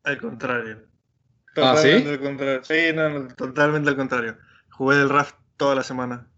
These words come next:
Speaker 1: Eh,
Speaker 2: ¿Eh?
Speaker 1: no pude, no pude, esa parte que, que vos decís, bueno, eh, son esas canchas donde, donde s-, premia desde el fairway. Si ves,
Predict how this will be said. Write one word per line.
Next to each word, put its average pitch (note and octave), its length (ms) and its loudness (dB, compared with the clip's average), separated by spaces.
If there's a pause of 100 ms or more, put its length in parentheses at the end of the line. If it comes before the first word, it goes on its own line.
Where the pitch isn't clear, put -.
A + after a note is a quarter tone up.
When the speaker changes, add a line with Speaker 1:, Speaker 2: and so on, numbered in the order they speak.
Speaker 1:
Eh, A#2+ 160 -8
Speaker 2:
¿Eh? B2 120 -2
Speaker 1:
no B2 160 -4
pude, B2 640 0
no D3 300 2
pude, D#3 800 6
esa D#3 280 -2
parte D#3 400 0
que, C#3 440 -6 (680)
que C3+ 120 -10
vos C#3+ 180 -2
decís, C#3+ 200 -2
bueno, D3+ 300 0
eh, C3 60 -6 (380)
son D3+ 200 -4
esas D#3 160 0
canchas D#3+ 320 0
donde, C3+ 380 -2
donde B2+ 280 -10
s-, - 120 -18 (340)
premia D3+ 640 2
desde B2+ 220 -2
el B2 100 -4
fairway. D3+ 460 2 (400)
Si C3+ 220 -8
ves, E3 580 0